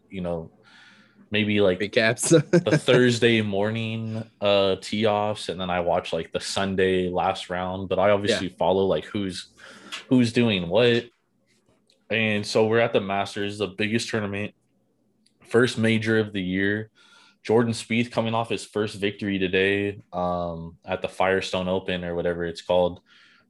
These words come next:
Speaker 2: Yep.
Speaker 1: Uh, the, well, what is the tournament they had today? The, the Texaco Open or whatever?
Speaker 2: Uh,
Speaker 1: He won.
Speaker 2: Yep.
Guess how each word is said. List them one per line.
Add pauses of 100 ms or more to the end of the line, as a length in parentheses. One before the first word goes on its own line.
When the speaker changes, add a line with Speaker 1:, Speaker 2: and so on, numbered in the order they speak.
(120)
Speaker 2:
Yep. (680)
Speaker 1:
Uh, (280)
the, (260)
well,
what
is
the
tournament
they
had
today?
The, (880)
the
Texaco (240)
Open
or
whatever? (1300)
Speaker 2:
Uh,
Speaker 1:
He
won. (580)
Speaker 2:
Yep.